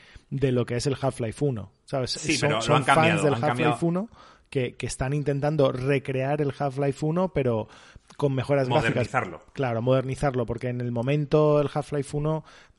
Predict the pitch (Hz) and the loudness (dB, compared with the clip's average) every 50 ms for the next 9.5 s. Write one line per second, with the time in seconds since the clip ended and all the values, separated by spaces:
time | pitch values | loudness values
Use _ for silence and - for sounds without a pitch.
0 | _ - - - 139 135 131 123 - 123 123 123 127 135 139 143 147 151 156 156 | _ -10 -6 -4 -2 -2 -2 -4 -4 -4 -2 2 2 4 4 6 6 4 4 2
1 | 156 - - 151 143 127 123 120 117 117 113 113 113 110 107 107 110 117 135 139 | 0 0 -2 -4 -2 0 0 0 0 0 -2 -2 -4 -4 -4 -6 -6 -4 -2 -2
2 | 135 120 - - 156 143 139 135 131 131 127 143 139 131 131 139 139 139 131 147 | -2 -2 0 0 0 0 0 0 -4 -4 -2 0 0 2 4 4 2 2 0 0
3 | - - 123 - - - 156 151 135 127 120 117 117 117 107 - 139 139 139 - | 0 -2 -2 -2 -4 -2 0 2 2 2 2 2 0 -2 0 0 0 0 0 -2
4 | - 151 147 143 131 135 147 147 147 147 147 143 143 143 - 143 135 139 139 147 | -2 0 0 0 0 0 0 2 2 2 2 0 -2 -2 -2 -2 -2 -2 -2 -2
5 | 147 147 135 - 139 135 139 139 139 139 139 135 139 151 170 175 175 160 160 147 | -4 -4 -2 -2 -2 -2 -2 -2 -4 -4 -6 -4 0 2 4 4 4 4 2 0
6 | - 143 139 139 139 139 131 - - - 156 151 147 - - 151 151 147 131 139 | -2 -2 0 2 2 2 2 0 2 4 4 4 4 4 2 0 -2 0 0 0
7 | 139 143 156 165 156 151 160 - - - - - - - - _ - 151 143 131 | 2 2 0 0 -2 -4 -6 -10 -16 -20 -20 -20 -20 -20 -20 _ -8 -4 -2 -2
8 | 127 123 131 - - - 143 135 131 123 131 - 127 123 120 104 - 120 110 - | 0 -2 -4 -6 -8 -6 -6 -4 -6 -4 -4 -4 -4 -4 -4 -4 -4 -4 -4 -4
9 | - - 131 123 117 107 - - 82 | -4 -6 -6 -6 -6 -8 -10 -12 -16